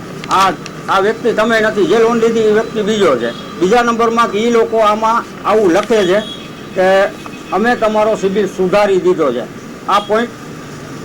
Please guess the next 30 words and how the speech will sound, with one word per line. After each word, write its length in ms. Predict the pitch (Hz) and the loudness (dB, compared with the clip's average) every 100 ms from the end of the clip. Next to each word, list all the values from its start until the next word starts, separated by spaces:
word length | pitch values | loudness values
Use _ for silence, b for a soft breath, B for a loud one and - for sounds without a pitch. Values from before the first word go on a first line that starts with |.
| 160 | 0
નોટ 300 | 185 233 - | 2 2 0
કરવા 280 | 214 196 170 | 2 2 2
જેવો 200 | 175 160 | 2 2
છે 100 | 214 | 0
કે 120 | 226 185 | -2 0
ત્રણ 200 | 226 226 | 0 2
જગ્યાએ 380 | 214 208 208 170 - - - | 0 2 2 2 -2 -12 -4
ડોક્યુમેન્ટ 520 | 196 233 240 214 170 135 | -2 0 0 0 0 -2
પ્રૂફ 160 | 143 | -4
છે. 220 | - 127 98 - - - - - - | -6 -8 -8 -10 -12 -12 -10 -8 -2
હવે 220 | 160 214 220 - - - - - 160 | 2 2 -2 -8 -10 -10 -10 -4 0
એના 160 | 220 | 2
પછી 480 | 240 226 214 220 226 - - - - 135 | 2 0 0 0 0 -6 -14 -16 -8 0
જ્યારે 440 | 175 208 202 190 - | 2 4 2 -2 -4
મેં 200 | 139 180 | 0 4
લોન 300 | 190 220 220 | 4 4 4
મૂકી 260 | 185 185 180 | 2 2 2
કે 60 | 151 | 2
મારા 200 | 185 175 | 2 4
વાઈફને 380 | 165 180 190 | 2 2 2
હું 140 | 196 175 | 0 2
કોસ્મેટિકની 580 | 185 185 185 180 190 175 | -2 0 -2 -2 -2 0
દુકાન 340 | 175 190 185 | 2 2 2
કરી 180 | 185 185 | 2 0
દઉં, 160 | 185 | 0
કારણ 140 | 180 185 | 2 2
કે 100 | 190 | 0
હું 100 | 185 | 0
બધી 220 | 185 202 | 2 2
રીતે 260 | 190 185 | 2 0